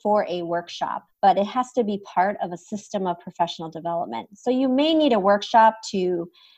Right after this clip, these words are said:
build knowledge, to create some space to think about a particular, um, problem or issue, but then you need to follow that up with instruct-, regular instructional coaching,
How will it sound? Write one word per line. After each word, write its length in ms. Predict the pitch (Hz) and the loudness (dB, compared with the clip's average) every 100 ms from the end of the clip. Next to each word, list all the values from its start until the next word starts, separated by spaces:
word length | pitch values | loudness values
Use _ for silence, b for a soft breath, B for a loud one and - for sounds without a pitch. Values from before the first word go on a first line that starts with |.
| b | b
build 200 | 269 262 | 6 6
knowledge, 580 | 247 247 233 226 220 202 - | 8 10 10 8 2 -4 -6
to 460 | 190 180 180 175 170 - - | -4 -2 -2 -4 -6 -16 -14
create 420 | - 247 240 - | 0 4 4 2
some 140 | - 214 | -2 -2
space 380 | - 214 202 | -2 0 0
to 120 | 196 202 | 0 -4
think 200 | 208 196 | -2 2
about 260 | 190 185 | 6 6
a 60 | 180 | 4
particular, 840 | 190 - 196 196 185 180 175 175 - b b b - | -2 -6 -6 -2 0 2 0 -2 -6 b b b 0
um, 320 | 190 175 175 | 4 6 4
problem 440 | 175 - 190 190 185 | 4 6 6 4 0
or 100 | 170 | 0
issue, 600 | 202 190 - 190 185 190 - b b | -2 -4 -2 -2 -2 -4 -6 b b
but 180 | 240 208 | 4 8
then 460 | 277 302 320 294 | 8 8 6 2
you 160 | 226 226 | 2 2
need 220 | 220 208 - | 2 0 -2
to 240 | 208 196 | 0 0
follow 340 | 196 202 202 196 | 4 6 8 8
that 160 | 190 | 8
up 160 | 180 175 | 8 4
with 360 | 180 190 226 220 - _ _ _ | 2 2 2 2 -4 _ _ _
instruct-, 480 | 208 196 - 190 - | -2 0 2 0 0
regular 420 | 202 202 202 190 | 2 4 4 2
instructional 500 | 185 180 175 - 180 | 2 0 -2 -2 -4
coaching, 640 | 170 294 277 285 269 254 247 | 0 2 2 2 2 2 0